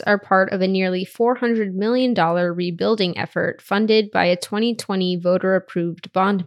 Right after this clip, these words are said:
measure. The Midland Library in Southeast Portland is already closed for renovation and expansion.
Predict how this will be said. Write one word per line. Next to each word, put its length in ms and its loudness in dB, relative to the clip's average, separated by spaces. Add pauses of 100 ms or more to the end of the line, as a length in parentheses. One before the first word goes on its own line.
measure. 420 -12 (640)
The 80 2
Midland 440 4
Library 640 0
in 140 -6
Southeast 580 -2
Portland 440 0
is 240 -8
already 320 4
closed 420 0
for 160 -4
renovation 560 -2
and 140 -10
expansion. 760 -2